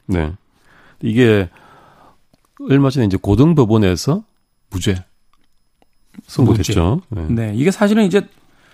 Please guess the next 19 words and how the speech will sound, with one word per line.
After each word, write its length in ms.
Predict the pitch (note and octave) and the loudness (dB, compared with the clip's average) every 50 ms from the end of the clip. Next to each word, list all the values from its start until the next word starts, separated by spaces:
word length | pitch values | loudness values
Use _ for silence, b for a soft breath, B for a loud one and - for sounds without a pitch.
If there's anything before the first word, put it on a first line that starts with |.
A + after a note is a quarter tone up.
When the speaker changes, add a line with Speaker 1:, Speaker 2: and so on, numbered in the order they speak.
| b b b b b | b b b b b
Speaker 2:
보험금을 560 | - C3+ C#3 D#3+ F3+ G3 F3 G3 G3+ G3 F#3 | 0 2 4 4 4 4 4 2 2 4 4
노린 220 | D#3+ D#3 F3 F#3+ | 4 2 0 0
살인 240 | F3+ - G3 G#3 G#3 | -2 -2 -2 0 0
사건이 340 | G3 G3 F#3+ - G3 F#3+ F#3 | 0 0 -2 -4 -4 -2 -2
아니라고 460 | D3+ C3 C3 C#3 C3+ C3+ C3 B2 B2+ | -2 0 0 0 0 0 -2 -2 -4
해서 140 | B2 B2 D3 | -6 -6 -6
좀 180 | D#3+ E3 D#3 | -6 -6 -8
공방이 460 | C#3+ - - C#3 C#3 C3+ D#3 E3+ E3+ D3+ | -6 -4 -2 0 2 2 2 2 2 0
있었던 320 | C3 - D3 - - C3+ | -2 -2 -4 -6 -6 -6
사건이었던 540 | B2 B2 B2 - - A2+ A2 G2+ - - G2+ | -6 -8 -10 -10 -10 -10 -10 -10 -10 -8 -4
거죠. 100 | - A#2 | 0 2
Speaker 1:
네, 280 | A#2+ A2 G#2 G2 F#2+ F2+ | 2 4 2 2 0 -2
그렇습니다. 560 | E2+ - G2+ G#2 G#2 - G#2 F2+ E2+ D#2+ E2+ | -4 -4 -6 -6 -6 -4 -4 -4 -4 -4 -6
그래서 180 | E2+ F2 - D#3 | -8 -8 -4 -2
오늘은 320 | D3 D#3 D3+ B2+ G#2+ F#2 - B B B B B B B | 0 2 2 2 0 -2 -4 B B B B B B B
이 120 | - - | -4 -4
사건과 460 | - - F3 D#3 - F#3 E3 D3+ C3 F#2+ | -2 -2 -4 -4 -4 -4 -2 0 0 0
거의 320 | - - B2+ E3+ G3+ E3+ | 2 2 4 4 4 2
흡사한 760 | C3 - D#3 - - - D#3+ C#3+ C3 C3 B2+ G2 D#2+ D#2 E2 | 0 0 -4 -4 -2 -2 -2 0 0 0 0 0 -2 -4 -6